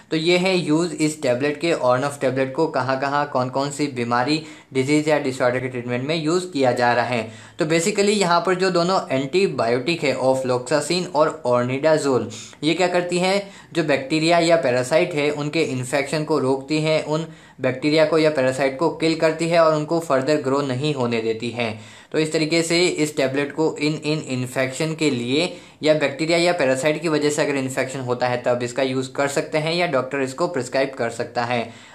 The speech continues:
अब इस टेबलेट के बारे में और डिटेल से जान लेते हैं कि भाई इस टेबलेट के अंदर क्या कंपोजिशन है, स्टोरेज कंडीशन क्या है, पूरी डिटेल से हम जान लेते हैं इसके बारे में। तो यहाँ पर ofloxacin और ornidazole एक्टिव इंग्रेडिएंट है इस टेबलेट के अंदर।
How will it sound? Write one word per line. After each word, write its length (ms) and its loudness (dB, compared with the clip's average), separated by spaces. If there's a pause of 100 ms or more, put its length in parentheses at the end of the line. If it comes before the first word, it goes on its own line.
अब 140 4
इस 140 0
टेबलेट 340 0
के 80 2
बारे 240 4
में 100 0
और 260 4
डिटेल 340 0
से 140 -2
जान 240 2
लेते 200 0
हैं 240 -2 (320)
कि 80 -4
भाई 120 2
इस 240 -2
टेबलेट 400 0
के 60 0
अंदर 260 0
क्या 160 0 (100)
कंपोजिशन 680 -2
है, 280 -2 (300)
स्टोरेज 360 0
कंडीशन 460 -2
क्या 200 0
है, 220 0 (320)
पूरी 180 0
डिटेल 360 0
से 120 -4
हम 120 0
जान 160 2
लेते 200 0
हैं 60 0
इसके 200 -2
बारे 240 2
में। 220 0
तो 80 -2
यहाँ 240 2 (100)
पर 320 -2
ofloxacin 800 2
और 220 0
ornidazole 800 2 (300)
एक्टिव 360 2
इंग्रेडिएंट 680 -2
है 120 2
इस 140 -4
टेबलेट 380 0
के 80 2
अंदर। 320 2